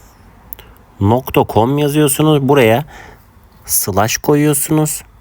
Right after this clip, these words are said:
Buraya arkadaşlar R D M. Aynen bu şekilde R D M yazıyorsunuz.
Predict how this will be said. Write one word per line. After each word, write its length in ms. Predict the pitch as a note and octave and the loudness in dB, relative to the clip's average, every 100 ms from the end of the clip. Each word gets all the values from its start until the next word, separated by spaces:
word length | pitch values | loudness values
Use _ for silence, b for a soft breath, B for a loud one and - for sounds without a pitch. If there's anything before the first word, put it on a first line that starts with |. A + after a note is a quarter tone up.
| _ _ _ - _ - - - _ - | _ _ _ -20 _ -20 -20 -20 _ -4
Buraya 260 | D3+ C#3+ B2+ | 0 4 4
arkadaşlar 540 | A#2 A#2 A#2 - D3+ C#3+ G2+ G#2+ A2+ A#2 B2 C#3+ | 2 0 -2 -2 -2 0 2 2 2 0 -2 -2
R 320 | G#2 B2 A#2+ | 0 2 2
D 240 | C3 F2 | 0 0
M. 120 | E2+ E2+ B B B B - - | -2 -6 B B B B -10 -2
Aynen 440 | E3 D3+ B2 A#2 | 0 0 0 0
bu 80 | C#3 | 0
şekilde 440 | - G#2 G2+ F#2+ | 0 -2 -2 2
R 300 | F2+ F#2 G2 | 2 2 2
D 200 | A#2 C3 | 2 2
M 140 | D3 D3 | 2 2
yazıyorsunuz. 720 | C#3+ C#3+ D3 - D3 C#3+ C3+ | 2 2 0 0 -2 -2 -4